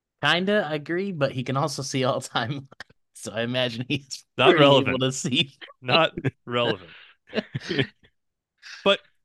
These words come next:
Speaker 2: again, I go back to that. So, um, you know, in the original Toy Story, the Soldier Man, his head gets removed and he becomes Jingle Joe. The G I Joe head goes on this, like, it's like a weird hybrid,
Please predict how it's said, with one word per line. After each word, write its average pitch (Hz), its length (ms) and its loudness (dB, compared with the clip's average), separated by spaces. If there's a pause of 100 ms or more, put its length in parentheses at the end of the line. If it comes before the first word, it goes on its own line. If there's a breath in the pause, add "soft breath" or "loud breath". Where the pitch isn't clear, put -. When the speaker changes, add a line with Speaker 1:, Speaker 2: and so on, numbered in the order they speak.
(180)
Speaker 2:
again, 160 320 2
I 117 60 -2
go - 120 -2
back 135 240 -4
to 131 100 -16
that. 117 200 -4
So, 120 300 -2 (800)
um, 110 360 -4 (1700)
you 139 120 0
know, 110 200 0 (340)
in 135 140 -2
the 117 80 -2
original 117 240 0
Toy 95 160 -12
Story, - 300 -18 (1300)
the 117 100 -4
Soldier 98 320 -4
Man, 90 280 -14 (140)
his 127 160 -10
head 120 200 -4
gets - 200 -14
removed 95 460 -14
and 104 100 -16
he 95 200 -16 (500)
becomes 101 360 -10
Jingle 101 360 -8
Joe. 113 360 -4 (1600)
The 107 200 -8
G 104 160 -6
I 101 60 -2
Joe 110 180 -4
head 107 180 -4
goes 101 220 -6
on 101 180 -6
this, 95 180 -16
like, 95 340 -12
it's - 120 -10
like 107 100 -4
a 101 80 -6
weird 101 260 -4
hybrid, 101 480 -8